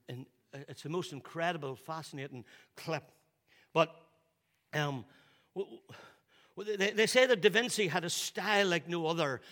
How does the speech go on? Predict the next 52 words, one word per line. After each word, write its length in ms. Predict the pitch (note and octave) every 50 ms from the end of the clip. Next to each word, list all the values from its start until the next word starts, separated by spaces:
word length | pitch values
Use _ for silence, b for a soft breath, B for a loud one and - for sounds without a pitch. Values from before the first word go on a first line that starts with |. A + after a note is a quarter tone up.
| B B B B
that 140 | E3 E3+ C#3+
he, 220 | D3 G3 F#3+ D3 - B B B B B
he 120 | F#3+ G3
could 140 | - G3 G3+
actually, 420 | A3 A#3 A3 - G#3+ G#3 F3+ C#3 - B B B B
he 140 | B E3
could 160 | D3+ F3 E3+ C#3+
move 400 | E3+ F#3+ A3+ B3 A#3+ E3 - -
paint 260 | - G3 G#3 G3 -
with 140 | E3 D#3+ C#3+
his 180 | D#3 C#3 -
thumbs. 460 | - - E3 E3 E3+ E3+ D#3 C#3+ -
Now, 60 | D#3 D3+
I'm 120 | F3 G3
not 140 | F#3 F3 D3+
an 160 | D3 C#3 C#3
artist, 320 | C#3 C#3+ C#3+ C3 C3 -
so 140 | - D3 C3+
I'm 260 | D3 D#3 D#3 D3+ C3+ - -
talking 240 | - D#3 D3 D3 C#3+
about 160 | B2+ B2 A2
something 220 | - E3 D#3 C3+
I 40 | B2+
know 140 | C3 C3 B2+
nothing 300 | C3 C#3+ C#3 - - C3
about. 180 | G#2+ B2+ C3 B2 - B B B B B
But 120 | B E3 E3+
he's, 180 | E3 - - - B B B B B
he, 80 | B D#3
he 220 | G3 - D#3 E3+ F3
had 80 | E3
this 160 | D3 G#3 - -
style, 500 | - - - - F#3+ F3+ G3 F#3+ F3 E3
and 140 | D#3 D#3
they 40 | D#3
say 280 | D3 - - G#3+ A3 G#3+
that 120 | F#3 E3+
in 120 | E3+ E3 E3
this 240 | G3 G#3+ - -
actual 320 | G3 F#3 D3 - F3 D#3 C3+
painting, 480 | - - E3+ F3+ F3+ - E3+ D#3 D3 - B B B B B
if 100 | D3+ B2+
you 80 | D#3
go 200 | C#3 F3+ F#3+ F#3
close 400 | F#3+ - - F3+ G#3+ A3 - - -
to 80 | F3
the 220 | D#3+ D3+ D#3 D3+ D3+
eyes, 400 | D#3+ E3 E3+ D#3+ D3 C3+ - D3+
you'll 120 | C#3 B2
see 440 | A2 - - - G#3 G#3 G3 F3+ D3
his 200 | C3+ D#3 C3 -
famous 500 | - - - F#3+ G3 F#3 E3 C#3+ -